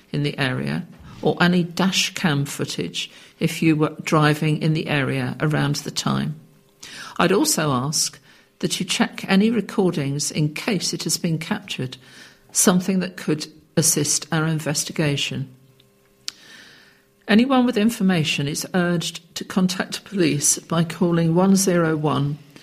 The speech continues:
or on their website, quoting reference number four three two three zero four eight one two three four. Alternatively,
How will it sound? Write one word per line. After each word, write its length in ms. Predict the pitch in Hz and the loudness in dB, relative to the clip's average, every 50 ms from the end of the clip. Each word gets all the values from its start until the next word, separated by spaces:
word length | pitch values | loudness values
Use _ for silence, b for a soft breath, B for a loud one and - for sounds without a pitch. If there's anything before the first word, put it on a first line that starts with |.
| B B B B B B B B B B B B - | B B B B B B B B B B B B 2
or 160 | - 170 170 175 | 4 6 6 6
on 140 | 180 175 | 6 4
their 200 | 170 175 165 165 | 4 4 4 4
website, 720 | 160 180 185 185 185 - - - 135 123 131 127 - - | 4 4 2 2 2 0 0 0 0 -2 -2 -4 -8 -12
quoting 440 | - - - 170 165 - - 170 160 | -6 0 0 0 2 2 0 0 2
reference 540 | 160 165 196 - - - 165 - - - - | 2 2 0 0 0 -4 -4 -2 -2 0 0
number 540 | 170 160 151 139 127 147 143 151 160 180 170 - - - B B B B B B B B B B B B B B | 2 2 2 2 2 0 0 0 0 -2 -4 -8 -14 -20 B B B B B B B B B B B B B B
four 520 | - - - - 220 196 202 226 254 254 - 185 | -16 -10 0 2 4 4 4 4 0 -2 -6 -10
three 460 | - - - - 185 180 175 175 175 180 - - | -12 -10 -2 0 2 2 2 0 -2 -6 -8 -8
two 600 | - - - - 170 151 135 139 143 156 165 165 - b b b b b b b b b _ | -6 -4 -2 0 0 0 0 0 -2 -4 -6 -8 -12 b b b b b b b b b _
three 640 | - - - - - 190 185 185 190 196 202 - - | -18 -16 -14 -8 0 4 6 6 6 6 2 -2 -2
zero 580 | 185 - - - 175 170 170 165 165 165 165 160 | -4 -4 0 2 2 4 4 4 4 4 4 2
four 640 | 156 - - - 175 151 143 143 143 147 156 185 185 - - - b b b b b b b b b b b b - | 0 -4 -6 -2 0 0 2 2 2 2 0 -2 -4 -6 -12 -20 b b b b b b b b b b b b -2
eight 360 | 170 175 - - - - - - | 0 0 0 -2 -4 -6 -6 -6
one 580 | - 175 - 170 160 160 160 165 165 - - - _ - | -8 -6 -2 0 0 2 2 0 -2 -4 -8 -16 _ -10
two 520 | - - - 185 160 160 160 170 - - - - | -6 -2 2 4 4 4 4 2 -2 -6 -12 -14
three 540 | - - - - 156 151 151 147 147 147 - | -12 -8 -2 2 2 2 2 2 -2 -6 -10
four. 480 | - - - - 143 131 127 127 127 131 - - - - - - - _ _ _ _ _ _ _ - _ _ _ _ - B B B B B B B B B B B B | -14 -12 -4 0 0 0 2 0 -2 -4 -6 -10 -18 -20 -20 -20 -20 _ _ _ _ _ _ _ -20 _ _ _ _ -16 B B B B B B B B B B B B
Alternatively, 1000 | - 175 170 - - 262 262 247 226 233 - 135 135 - 143 143 147 156 170 170 | 4 4 4 6 4 4 6 6 4 4 2 -4 -4 -2 -4 -4 -4 -4 -6 -8